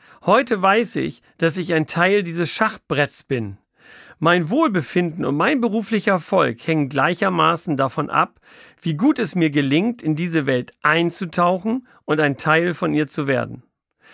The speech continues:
Vertrauen ist dabei immer ein Angebot, das ich anderen Menschen gegenüber aussprechen kann.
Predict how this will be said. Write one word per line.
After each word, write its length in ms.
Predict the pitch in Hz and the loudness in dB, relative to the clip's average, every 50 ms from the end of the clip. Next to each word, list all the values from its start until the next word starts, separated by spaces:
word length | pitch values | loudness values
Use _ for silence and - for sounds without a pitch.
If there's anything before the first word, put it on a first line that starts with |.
| - - - - - _ | -20 -20 -20 -20 -20 _
Vertrauen 720 | - - - 185 - - - 202 247 302 285 247 214 190 185 | -4 0 0 0 0 0 2 4 4 6 6 4 2 2 0
ist 200 | 170 - - - | -2 -2 0 0
dabei 260 | 175 165 170 165 156 | 2 4 4 2 2
immer 320 | - - 208 208 214 196 | 2 0 2 2 4 4
ein 180 | 185 180 - - - | 2 2 -2 -2 -2
Angebot, 800 | 160 180 202 196 185 151 143 120 127 139 135 139 165 208 - - _ _ _ - | 0 0 0 2 0 0 0 0 0 0 0 0 0 -2 -6 -10 _ _ _ -4
das 180 | 156 151 131 | -2 -2 -2
ich 200 | 175 151 - - | -4 -6 -4 0
anderen 400 | 160 185 208 226 220 185 185 160 | 0 0 2 0 0 0 0 2
Menschen 420 | 139 143 160 196 190 - - 185 160 | 2 2 2 0 -2 -4 -4 -4 -2
gegenüber 540 | 147 156 156 170 170 165 160 170 165 - - | -2 -4 -4 -4 -2 0 2 2 0 0 2
aussprechen 640 | - 156 170 147 - - - 170 120 - 143 127 - | 2 2 2 0 -2 -6 -6 -8 -6 -6 -8 -10 -10
kann. 240 | - 135 131 151 | -10 -10 -12 -12